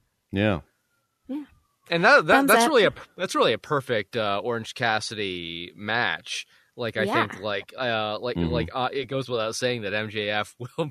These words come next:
Speaker 3: be, will be, like, ripe for irritation.
Speaker 2: Yeah,
Speaker 1: Yeah.
Speaker 2: it's a great way to get them matched up again without having to start some weird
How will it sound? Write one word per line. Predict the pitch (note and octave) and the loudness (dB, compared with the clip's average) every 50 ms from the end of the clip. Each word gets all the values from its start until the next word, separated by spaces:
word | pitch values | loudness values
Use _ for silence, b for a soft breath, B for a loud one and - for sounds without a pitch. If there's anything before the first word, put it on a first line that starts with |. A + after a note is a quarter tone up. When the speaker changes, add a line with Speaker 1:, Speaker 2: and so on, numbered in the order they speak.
| - - | -4 -4
Speaker 3:
be, | G3 D3+ C3 C3+ B2+ B B B B B B B - | -4 -2 -2 -4 -8 B B B B B B B -8
will | C3 B2 A#2+ A#2 | -4 -2 -2 -2
be, | F#2 A#2 A2+ G#2+ G#2 G2+ G2 F#2+ F#2+ F#2+ - | -4 -4 -6 -4 -4 -6 -6 -6 -8 -10 -8
like, | A2 A2+ G#2+ F#2+ - - | -6 -6 -6 -6 -4 -2
ripe | A#2+ A#2+ A2+ - - | -2 -2 -2 -4 -8
for | - A#2 A2+ G#2+ | -10 -8 -8 -6
irritation. | A2 G#2+ G2+ G2 - G#2 G2+ G2+ G2 - - F2 D#2+ D#2+ F2+ _ _ _ _ _ _ _ _ _ _ _ _ b b b b b b b b b b b b b b | -6 -6 -8 -6 -6 -6 -6 -6 -8 -10 -12 -14 -16 -18 -20 _ _ _ _ _ _ _ _ _ _ _ _ b b b b b b b b b b b b b b
Speaker 2:
Yeah, | - - | -6 -2
Speaker 1:
Yeah. | C4 C4 C4 B3 | 0 2 2 2
Speaker 2:
it's | - - | 2 0
a | C4 | 0
great | - C#4+ D4+ E4 D4 | 2 2 2 2 2
way | D4 D4+ D4 | 2 2 2
to | C4 B3+ | 2 0
get | G#3+ - G#3 G#3+ - - | -2 -2 -6 -6 -4 0
them | B3+ A3+ G#3+ G#3+ G#3 G3+ G3 G3 G3 - _ _ _ | 2 2 4 4 2 0 0 -2 -4 -6 _ _ _
matched | - G#3+ G#3 G3+ G3 F#3+ F#3+ F#3 - - - G#3 | -6 -4 -2 0 2 2 0 0 -2 -6 -2 0
up | F#3+ F#3 - - - | 0 0 0 -4 -6
again | F#3+ F3+ - - F#3+ F3 F3 E3+ E3+ F3+ - - | -6 -6 -4 -4 -4 -2 -2 -2 -4 -6 -6 -6
without | F#3 G3 - F#3+ E3 - - | -6 -4 -2 -2 -4 -4 -4
having | G#3+ G#3+ G3 F#3+ F#3+ F#3+ | -6 -6 -4 -4 -6 -6
to | - F#3+ | -6 -6
start | - - - - F3+ E3+ - - | -6 -6 -4 -2 -2 -4 -4 -6
some | - - G3 G3 F#3+ F#3+ | -8 -8 -8 -8 -6 -6
weird | F#3+ F3+ F3+ F3+ F3 | -4 -2 -2 -2 -4